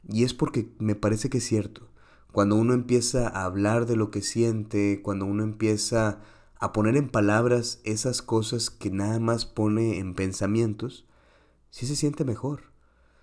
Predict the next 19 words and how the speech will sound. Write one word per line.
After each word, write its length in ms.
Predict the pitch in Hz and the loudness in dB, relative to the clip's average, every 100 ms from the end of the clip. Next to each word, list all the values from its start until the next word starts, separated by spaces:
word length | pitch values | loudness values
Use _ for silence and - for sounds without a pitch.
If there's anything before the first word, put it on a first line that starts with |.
| _ _ _ _ | _ _ _ _
Eh, 500 | 95 92 92 90 87 | -4 -2 -2 -2 -2
este 600 | 87 - - 107 101 95 - _ | -4 -8 -2 0 0 -2 -10 _
libro 580 | - 107 117 110 113 104 101 | 2 4 6 6 4 4 0
tan 200 | 120 131 | -2 0
bonito 440 | 131 110 107 110 - - _ _ - | 2 0 0 -6 -8 -20 _ _ -14
de 560 | 101 92 92 92 95 | -10 -8 -8 -10 -12
Susan 440 | - - 113 117 110 | -12 -8 -4 -2 2
Johnson, 540 | 110 107 - 113 - - | 2 2 -2 -6 -8 -8
que 100 | 92 | -6
se 160 | - | -4
llama 580 | 95 98 98 95 98 - _ _ - | -2 0 0 -2 -6 -12 _ _ -8
Abrázame 480 | 101 101 113 107 | -4 -4 -2 -2
Fuerte, 420 | 95 101 92 - 151 _ _ _ _ _ - _ | -2 -4 -6 -10 -18 _ _ _ _ _ -20 _
habla 220 | 107 110 | 2 4
de 140 | 123 117 | 4 4
conversaciones 1200 | 113 101 - 101 - 104 107 113 110 - - - _ _ _ _ - | 2 2 0 -2 0 0 2 0 0 -4 -6 -12 _ _ _ _ -12
en, 680 | 90 90 90 85 - 87 - _ _ _ | -8 -6 -6 -6 -10 -12 -14 _ _ _
conversaciones 540 | 101 98 - 110 120 | -2 -2 -2 0 0
difíciles, 960 | 117 107 147 147 - 85 - - - | 0 0 0 0 -2 -6 -8 -10 -12